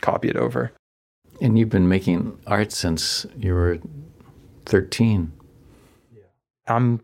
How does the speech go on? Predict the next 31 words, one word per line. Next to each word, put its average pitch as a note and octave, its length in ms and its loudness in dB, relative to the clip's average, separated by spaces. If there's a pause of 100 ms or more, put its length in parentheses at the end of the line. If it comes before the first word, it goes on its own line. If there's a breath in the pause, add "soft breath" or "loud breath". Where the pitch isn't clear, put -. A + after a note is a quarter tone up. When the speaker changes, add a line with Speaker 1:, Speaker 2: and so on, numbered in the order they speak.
(180)
Speaker 1:
privileged A#2 420 0
enough G#2+ 240 0
to A2 100 -2
have G#2 440 0
a A#2 60 -2
lot G#2 340 0
of, G#2+ 420 -6
you A#2+ 80 -4
know, A2+ 100 -2
resources G#2+ 680 -2
to - 60 -10
be A2 60 2
able G#2 140 0
to G#2 60 -6
make, G2 560 -4
you A#2 80 -4
know, G2 220 -4
projects G#2 580 -2
like G#2 200 -2
a - 280 -2
feature-length G#2 600 -4
film, - 320 -6
you A2 60 -2
know, G#2 240 -2
and G#2+ 160 0
a A2+ 80 0
lot G#2+ 280 0
of A2 80 0
other A2 220 0
kids G2+ 280 -2
are, G2+ 200 0